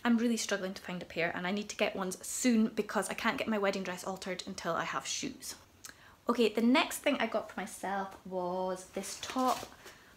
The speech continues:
I really love it. Um, it is a floral top and it has sort of pinks and blues and all different colours. It's just a really plain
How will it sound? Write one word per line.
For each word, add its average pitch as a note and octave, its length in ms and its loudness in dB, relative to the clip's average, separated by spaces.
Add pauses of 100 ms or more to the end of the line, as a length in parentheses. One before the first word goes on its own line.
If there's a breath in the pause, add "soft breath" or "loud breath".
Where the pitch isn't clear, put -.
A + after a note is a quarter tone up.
I G#3+ 40 -8
really A#3+ 320 0
love A3 300 -2
it. E3+ 160 0 (680 loud breath)
Um, G#3 440 -4 (1500 loud breath)
it - 280 -12
is F#3+ 360 -10
a - 80 -12
floral F4+ 520 -2
top - 520 0 (1000 soft breath)
and G#3+ 440 -4 (100)
it - 180 -6
has G#3+ 260 -4 (760 loud breath)
sort - 60 -10
of - 180 -20
pinks - 480 -2
and D#4+ 240 -8
blues F4 460 2
and C4+ 80 0
all F4 80 4
different E4 240 -4
colours. A#3+ 220 0
It's - 80 -6
just - 180 -2
a C4 60 6
really C#4+ 240 2
plain A#3+ 420 0